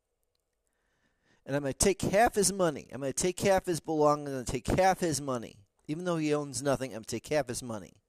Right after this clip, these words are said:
And on top of that, I'm gonna take his belongings that are at, at this place. I'm gonna burn them and destroy his property. Now it just turned from a ra-,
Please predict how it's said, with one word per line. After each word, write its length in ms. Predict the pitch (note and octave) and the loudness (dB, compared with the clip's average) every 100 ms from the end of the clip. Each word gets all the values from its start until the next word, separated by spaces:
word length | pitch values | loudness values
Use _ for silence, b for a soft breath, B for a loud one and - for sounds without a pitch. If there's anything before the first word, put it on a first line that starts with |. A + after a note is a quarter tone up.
| _ _ _ _ _ _ _ _ _ _ _ | _ _ _ _ _ _ _ _ _ _ _
And 80 | D3+ | -4
on 140 | D#3+ C#3 | -4 6
top 340 | - B3 A3+ F#3 | 6 6 2 2
of 60 | |
that, 180 | D3 C#3+ b b | 0 0 b b
I'm 120 | C#3+ | -8
gonna 100 | D3 | -6
take 320 | - G#3+ G#3+ | -4 -2 -2
his 140 | G3+ D#3+ | -4 -2
belongings 580 | E3 D#3+ D#3 E3 D#3+ D3 | 2 6 6 4 0 4
that 120 | C#3+ | 4
are 140 | C#3+ C#3+ | 4 2
at, 300 | F3 F#3+ - | 2 0 -2
at 180 | E3+ | -4
this 220 | - D3+ - | -2 -2 0
place. 340 | - C3+ C3 B B | 2 2 2 B B
I'm 140 | C3 D3 | -10 -6
gonna 160 | D3 G#2 - | -6 -8 -2
burn 260 | D3+ D3 B2+ | 0 0 -2
them 160 | G#2 | -10
and 100 | G#2+ | -12
destroy 460 | G2+ - - C3 A#2 | -12 -14 -8 -4 -4
his 260 | G#2 G#2 | -4 -8
property. 520 | G2 - E2+ - - - _ _ _ _ _ _ _ _ _ _ _ _ _ _ _ _ _ _ _ _ _ _ _ _ _ _ _ _ _ _ _ _ _ _ _ _ _ _ _ _ _ _ | -8 -6 -6 -8 -14 -20 _ _ _ _ _ _ _ _ _ _ _ _ _ _ _ _ _ _ _ _ _ _ _ _ _ _ _ _ _ _ _ _ _ _ _ _ _ _ _ _ _ _
Now 220 | D#3+ A#3+ | 0 2
it 80 | A3 | 2
just 160 | A#2+ - | 2 8
turned 260 | - F3 | 8 8
from 220 | C#3 D3+ B2+ | -2 -4 -2
a 40 | |
ra-, 340 | A2+ D#3 G3 | 0 2 2